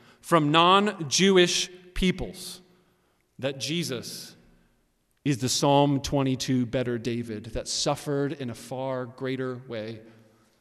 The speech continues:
than David ever did. But that suffering brought about salvation. How long would it take?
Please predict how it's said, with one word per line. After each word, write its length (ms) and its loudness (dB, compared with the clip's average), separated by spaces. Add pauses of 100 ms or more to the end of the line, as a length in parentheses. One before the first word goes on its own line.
(560)
than 80 -2
David 300 0
ever 180 -2
did. 260 -8 (760)
But 180 -4
that 240 6
suffering 560 2 (300)
brought 200 6
about 480 -4
salvation. 540 -10 (720)
How 160 -2
long 180 4
would 120 2
it 60 -6
take? 360 2